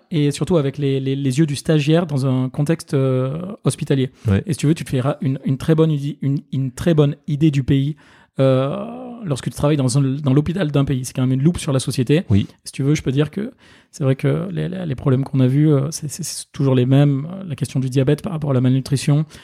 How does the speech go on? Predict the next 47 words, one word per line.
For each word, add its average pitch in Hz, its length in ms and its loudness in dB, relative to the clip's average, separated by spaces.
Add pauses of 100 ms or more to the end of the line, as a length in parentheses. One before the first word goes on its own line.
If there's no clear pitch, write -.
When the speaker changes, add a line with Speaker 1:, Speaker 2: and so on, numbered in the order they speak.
(260)
Speaker 1:
euh, 131 280 2
la 131 100 0
question 135 240 -2
des 131 160 0
antibiotiques 147 460 0
par 127 120 -2
rapport 123 200 -2
aux 131 120 0
infections, 139 380 0
ils 135 100 -2
ont 135 60 -2
difficilement 131 400 -2
Speaker 2:
Oui. 120 60 4
Speaker 1:
accès. 143 280 2 (640)
Euh, 127 320 0
les 127 80 2
morsures 131 280 0
de 131 80 2
chiens, 135 300 0
la 131 120 2
nuit, 135 180 -2
il 139 80 -6
y 131 60 -2
a 120 40 -4
les, 127 240 -6
les 135 120 -12
chiens - 200 -4
qui 143 120 -8
traînent 135 180 -2
dans 135 120 -4
la 127 100 0
rue. 135 260 2
Speaker 2:
Ah 135 60 2
Speaker 1:
J'ai 104 60 4
eu 104 40 6
Speaker 2:
oui, 123 140 6
Speaker 1:
de 110 60 6
belles 101 100 4
Speaker 2:
j'ai, 113 60 2
Speaker 1:
peurs - 20 -4
Speaker 2:
ça, 113 160 2
Speaker 1:
par - 0 - (140)
Speaker 2:
j'avais 95 100 4
Speaker 1:
rapport 104 120 6
à 104 40 6
Speaker 2:
lu, 95 60 2
Speaker 1:
ça. - 140 -14